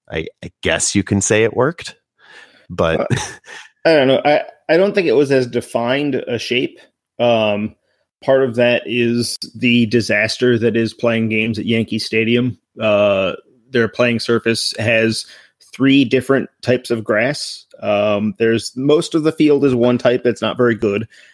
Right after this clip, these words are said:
Speaker 2: Then there's the grass covering the infield dirt, which is really bad. And then there's actually a little patch of, um, inner infield grass, um, the grass that surrounds the pitcher's mound that's inside all of the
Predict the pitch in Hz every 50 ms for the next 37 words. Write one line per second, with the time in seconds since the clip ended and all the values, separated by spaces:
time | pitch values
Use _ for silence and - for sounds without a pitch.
0 | _ _ _ _ 113 117 123 127 127 127 131 127 - - 120 117 104 123 120 117
1 | 120 120 - - - 135 120 120 131 123 120 117 117 117 120 113 113 120 123 120
2 | - 143 143 143 139 117 - 135 143 151 - - 120 131 - 120 117 107 - 104
3 | 110 120 120 120 110 117 101 101 110 139 131 - - 131 127 131 139 156 160 151
4 | 127 - 143 147 143 - 170 165 151 139 135 143 147 147 143 143 - - 127 131
5 | 127 - - - - _ 123 120 117 117 117 117 117 - _ _ _ _ _ _
6 | _ _ - 117 120 117 113 113 113 117 98 _ _ _ _ _ _ _ _ _
7 | _ _ _ _ _ - _ _ _ 156 151 147 143 139 131 131 90 120 135 139
8 | 131 - - 123 127 120 117 107 107 101 123 117 107 98 101 104 - - - -
9 | - - - 120 117 113 110 107 104 101 107 117 104 - 113 113 123 - - -
10 | - - 127 120 120 127 127 _ 123 - 117 - - 135 127 - 131 131 127 135
11 | 127 131 131 135 135 120 123 107 - 98 127 127 123 - 127 127 127 123 123 117
12 | 101 117 120 123 120 - - 123 120 113